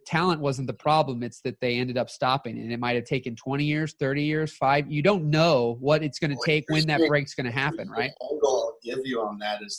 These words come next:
Speaker 2: that I feel that as a musician, my years playing as a musician, <clears throat> one of the things I lacked most was media presence, having that as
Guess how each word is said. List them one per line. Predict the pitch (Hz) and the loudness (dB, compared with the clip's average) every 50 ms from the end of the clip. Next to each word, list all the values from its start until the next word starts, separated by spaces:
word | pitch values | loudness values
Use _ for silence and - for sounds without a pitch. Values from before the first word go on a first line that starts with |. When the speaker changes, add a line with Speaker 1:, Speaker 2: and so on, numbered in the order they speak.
| - | -4
Speaker 2:
that | 110 104 104 104 - - _ _ - - - - - - - _ _ _ _ - | -2 -2 -2 -2 -4 -10 _ _ -20 -20 -20 -20 -20 -20 -20 _ _ _ _ -2
I | 117 117 | 0 0
feel | 110 - - - 131 135 131 135 | 0 -2 -4 -2 2 4 4 4
that | 131 131 120 110 107 104 - - - _ _ - | 6 6 6 6 4 2 0 -4 -10 _ _ -2
as | 110 117 117 120 | 0 0 0 0
a | 127 | 0
musician, | 123 113 110 101 98 117 113 110 - 135 131 120 | 0 2 2 0 0 2 2 2 2 2 2 0
my | 110 110 | 0 0
years | 107 104 110 117 117 117 107 - - - - | 0 0 0 0 0 -2 -2 -4 -6 -8 -6
playing | 110 107 107 113 117 117 | -2 -2 0 0 0 0
as | 113 107 110 | -2 -2 0
a | 113 | 0
musician, | 110 107 104 95 101 107 104 - - 117 120 123 127 123 - _ _ | 2 0 0 0 -2 -2 0 0 0 0 -2 -2 -2 -4 -4 _ _
<clears throat> | _ | _
one | - - - 151 151 143 135 135 120 123 | -2 2 4 4 4 4 4 2 0 0
of | 131 131 | 0 -2
the | 131 127 - | -2 -2 -2
things | 117 120 123 120 123 | 0 0 2 2 4
I | 120 | 2
lacked | 110 104 98 101 104 - - 120 | 2 2 2 0 0 -2 -4 -4
most | 113 107 107 110 113 - - - | -2 0 0 0 -2 -4 -4 -2
was | 110 107 104 98 98 101 - - - - _ _ _ _ _ _ _ _ _ | -2 0 0 -2 -4 -4 -4 -6 -6 -8 _ _ _ _ _ _ _ _ _
media | - 110 110 107 110 110 110 104 - | 0 0 2 2 2 2 0 0 -2
presence, | - - - 110 107 104 101 104 104 90 78 - _ - - - - - - - - - - - - | -6 -8 -4 -4 -4 -2 -4 -4 -6 -6 -8 -10 _ -8 -8 -6 -4 -4 -6 -6 -8 -8 -6 -2 0
having | 107 104 110 110 110 117 110 107 104 98 95 95 - _ _ _ - | 2 2 2 2 2 2 2 2 2 0 -2 -6 -10 _ _ _ -8
that | 202 - - - - - - _ - - - - - _ _ _ _ | -6 -4 -4 -4 -6 -10 -12 _ -12 -12 -12 -14 -18 _ _ _ _
as | - 101 104 101 101 101 98 - - - - - | -6 -4 -4 -4 -4 -4 -4 -4 -4 -4 -6 -8